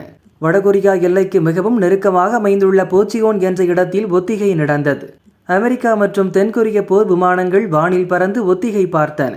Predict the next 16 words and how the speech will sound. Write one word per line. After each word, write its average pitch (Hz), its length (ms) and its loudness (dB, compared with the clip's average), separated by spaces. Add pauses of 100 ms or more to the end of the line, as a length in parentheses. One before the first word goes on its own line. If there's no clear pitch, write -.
(380)
அப்போது 208 420 0
தென்கொரியாவின் 214 800 0
கே 208 240 2
எஃப் 226 200 -4
சிக்ஸ்டீன் 202 380 -4
ரக 190 220 2
போர் 190 240 2
விமானங்கள் 175 760 0 (100)
திடீரென 214 440 0
சொந்த 214 340 -2
நாட்டின் 202 360 0
குடியிருப்புகள் 202 680 0
மீதே 180 380 0
குண்டு 208 320 -2
மழை 185 240 2
பொழிந்தன. 156 500 -2